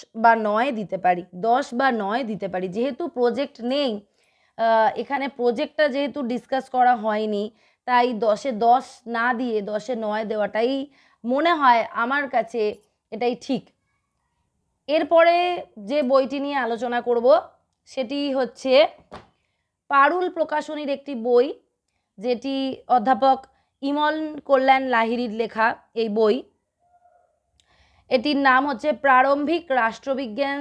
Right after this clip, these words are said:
সেমিস্টার থ্রি, দ্বাদশ শ্রেণী, পারুল প্রকাশনীর একটি বই, ইমন কল্যাণ লাহিড়ীর লেখা। তো এই বইটিরও দাম দেখো দুশো কুড়ি টাকা, এই বইটিরও দাম দুশো কুড়ি টাকা এবং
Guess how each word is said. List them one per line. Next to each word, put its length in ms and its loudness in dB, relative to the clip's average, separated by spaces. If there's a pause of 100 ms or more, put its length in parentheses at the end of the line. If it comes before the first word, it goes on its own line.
সেমিস্টার 560 -2
থ্রি, 300 -6 (220)
দ্বাদশ 500 0
শ্রেণী, 360 -4 (640)
পারুল 300 4
প্রকাশনীর 580 -4
একটি 220 -6
বই, 280 0 (300)
ইমন 320 -2 (220)
কল্যাণ 420 0
লাহিড়ীর 500 -4
লেখা। 260 -4 (1120)
তো 100 0 (320)
এই 220 2
বইটিরও 480 0
দাম 280 4 (1200)
দেখো 340 0 (200)
দুশো 340 0
কুড়ি 240 -2
টাকা, 340 4 (680)
এই 220 4
বইটিরও 440 -2
দাম 260 2 (100)
দুশো 320 -4
কুড়ি 260 -4
টাকা 300 0 (140)
এবং 320 4